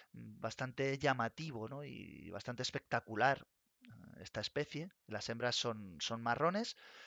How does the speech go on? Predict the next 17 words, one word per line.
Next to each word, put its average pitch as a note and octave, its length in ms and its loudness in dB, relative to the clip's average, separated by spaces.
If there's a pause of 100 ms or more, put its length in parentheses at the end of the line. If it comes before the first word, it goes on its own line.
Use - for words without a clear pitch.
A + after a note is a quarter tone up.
(380)
con, G#2+ 340 2
con G#2+ 180 2
las G#2+ 200 -2
marcas A#2+ 340 2
de A#2+ 80 0
la A2 120 2
cara G2 600 0
en G#2 160 -6
rojo. G#2 400 -2 (1500)
Como A#2 240 2
veis, E3 240 6
pues A#2+ 160 0
bueno, C#3+ 280 0
aquí A2+ 220 -4
en A2 80 0
esta A#2+ 180 -2
foto, E3 320 2